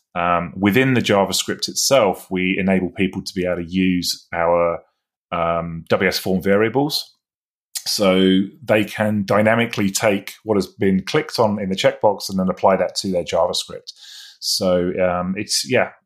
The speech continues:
it, as I said, <clears throat> we're no code ninety percent of the time, ten percent of the time, you're adding your own code on top of that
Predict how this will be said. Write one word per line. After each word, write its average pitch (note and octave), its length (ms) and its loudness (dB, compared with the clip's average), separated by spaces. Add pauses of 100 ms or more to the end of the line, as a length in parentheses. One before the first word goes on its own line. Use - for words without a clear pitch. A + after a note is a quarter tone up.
it, - 220 -6 (380)
as C3+ 140 2
I - 20 0
said, A#2+ 420 2
<clears throat> - 20 2 (260)
we're B2 140 4
no B2+ 220 2
code G#2+ 300 0
ninety G#2+ 220 2
percent B2 260 -2
of C3 60 -4
the A2 80 -12
time, A#2+ 440 2
ten A2 200 -2
percent G2 280 -6
of - 20 -18
the F#2+ 180 -6
time, F2+ 200 -2
you're F2+ 280 -6
adding F#2 340 0 (100)
your F#2+ 180 -4
own F2+ 120 -8
code F#2 260 -6
on F#2 140 -12
top F#2+ 240 -8
of F#2 60 -12
that F2+ 260 -6